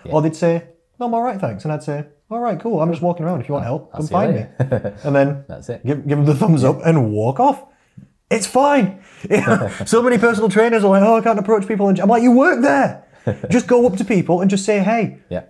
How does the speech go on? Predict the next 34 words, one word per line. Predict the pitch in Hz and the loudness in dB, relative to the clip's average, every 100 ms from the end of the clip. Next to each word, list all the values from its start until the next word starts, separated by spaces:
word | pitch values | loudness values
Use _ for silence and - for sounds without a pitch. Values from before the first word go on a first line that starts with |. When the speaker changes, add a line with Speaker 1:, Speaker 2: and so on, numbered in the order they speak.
| _ | _
Speaker 2:
welcome | 151 180 180 | 0 0 2
back | 180 185 | -2 -2
to | 190 | -2
the | |
gym. | 165 208 185 - | -2 -2 -4 -6
Are | 147 | -4
you | 160 165 | -2 -2
okay | 160 180 | -2 -4
today? | 190 151 117 | -4 -4 -6
Speaker 1:
That's | - - | -10 -12
it. | 101 - - | -10 -10 -6
Speaker 2:
Can | 170 | -2
I | 170 | 0
do | 175 | 0
anything | 165 165 147 | 0 -2 -2
for | 165 185 | -2 -2
you?'" | 123 - _ - | -4 -8 _ -6
They'll | 147 180 | -2 0
say | 180 170 | 0 0
yes | 190 180 190 | 0 0 -2
or | 160 | -4
they'll | 160 170 | -4 -2
say | 180 170 | -2 -2
no. | 180 180 - - _ _ _ _ - | 0 -2 -4 -16 _ _ _ _ -2
That's | 196 190 | -2 0
it. | 247 220 - - _ | 2 0 -2 -12 _
Speaker 1:
Yeah. | 101 - _ - | -10 -10 _ -14
Speaker 2:
It's, | 151 | -6
I'm | 180 196 | 2 4
like, | 190 | 4
"Oh | 226 | 4
my | 233 | 2
Speaker 1:
Yeah. | 180 | 2
Speaker 2:
God." | 202 196 | 2 -2